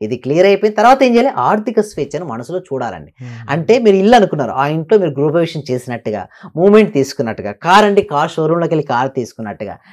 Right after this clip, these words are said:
Speaker 1: డ్రైవ్ చేస్తున్నట్టుగా, ఆ కార్ పక్కన ఫోటో మీ ఫ్యామిలీతో ఉన్నట్టుగా ముందుగా మీరు భావించాలి. గోల్డ్ ఏదైతే తెచ్చుకున్నారో గోల్డ్ తెచ్చుకున్నట్టుగా, వేసుకున్నట్టుగా, అట్లా మీకు ఏది కావాలో ప్రతిదీ కూడా పిక్చర్ రూపంలో పంపించాలి.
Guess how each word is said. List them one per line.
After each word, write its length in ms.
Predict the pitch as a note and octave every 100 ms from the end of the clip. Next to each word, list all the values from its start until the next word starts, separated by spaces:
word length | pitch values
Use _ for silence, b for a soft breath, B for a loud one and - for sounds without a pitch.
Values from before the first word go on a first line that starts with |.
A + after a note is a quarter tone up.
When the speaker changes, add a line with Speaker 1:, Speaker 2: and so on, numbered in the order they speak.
| b
Speaker 1:
డ్రైవ్ 380 | D3+ E3+ F#3 G3
చేస్తున్నట్టుగా, 540 | E3 D#3 C3 A#2 A#2 A#2+
ఆ 40 |
కార్ 340 | C3 E3 A3 A3
పక్కన 220 | F3 -
ఫోటో 340 | - C#3+ D3
మీ 120 | C#3 B2
ఫ్యామిలీతో 400 | A#2+ A#2 A2+ A2+
ఉన్నట్టుగా 420 | G#2+ G#2 G#2+ - b b G3+
ముందుగా 320 | B3+ D4+ D#4+
మీరు 160 | D4+
భావించాలి. 600 | E3+ C#3 C#3 C3 G#2+ D#2 - b C3+
గోల్డ్ 380 | C#3+ G3 C#4+ C4+
ఏదైతే 240 | A#3 A3
తెచ్చుకున్నారో 460 | G#3 F3 F#3+ E3+ D3
గోల్డ్ 340 | C#3+ F#3 G#3
తెచ్చుకున్నట్టుగా, 600 | E3 - D#3+ C3+ A2 A2+
వేసుకున్నట్టుగా, 880 | G#2+ C3+ E3 - D3 A#2+ A2 G2+ F2 -
అట్లా 360 | C#3 C3+ G#2 - b b
మీకు 260 | G3 B3 A3+
ఏది 500 | E3 A3+ C#4+ D#4 D4+
కావాలో 360 | A#3+ G#3 A3+ G#3+
ప్రతిదీ 500 | G#3 G#3 - D#4 C4
కూడా 180 | B3+
పిక్చర్ 400 | B3+ G3 - G3
రూపంలో 300 | D#3+ C#3+ C3+
పంపించాలి. 480 | F3+ C#3+ B2 - F#2+